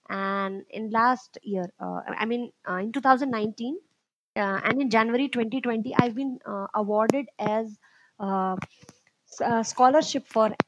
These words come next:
quality M D dissertation in homeopathy by Central Council of Research in Homeopathy, New Delhi। And I've also given grant, a certificate, and I can further continue my research in this। But prac-, but currently I'm practicing in Pune। It's been four years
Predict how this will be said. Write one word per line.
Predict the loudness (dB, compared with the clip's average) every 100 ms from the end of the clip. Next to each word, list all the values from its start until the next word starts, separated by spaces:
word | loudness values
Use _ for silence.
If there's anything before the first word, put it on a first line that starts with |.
| _ 2
quality | 4 4 2 0
M | 0
D | 0
dissertation | -2 0 -2 -4 -6 -6
in | -4
homeopathy | -4 -2 -4 -6 -6 -4
by | -4 -6 _
Central | -6 -4 -6 -6
Council | -6 -6 -6 -6 -4
of | -4 -4
Research | -8 -4 -6 -4
in | -4
Homeopathy, | -4 -4 -6 -8 -8
New | -4 -2
Delhi। | 0 -2 -4 -12 _ _ _ _ -12
And | -8 -6 -2
I've | 2 4
also | 4 2 -2
given | -2 -2 -2
grant, | -4 -2 -4 -6 -8 -8
a |
certificate, | -6 -6 -6 -6 -6 -4 -4 -6 _ _ _ -8
and | -2
I | 0
can | 0 0 -2
further | -2 0 0
continue | -2 -4 -2 -2 0
my | 0 -2
research | -4 -6 -8
in | -10 -12
this। | -14 -14 -12
But | -12 0
prac-, | 2 2 -8 _ _ _
but | -8 0
currently | 0 2 2
I'm | 0 0
practicing | -4 -4 -10 -8 -6
in | -6
Pune। | -6 -8 -8 -10
It's | -8
been | -8
four | -4 2 2
years | 2 0 -2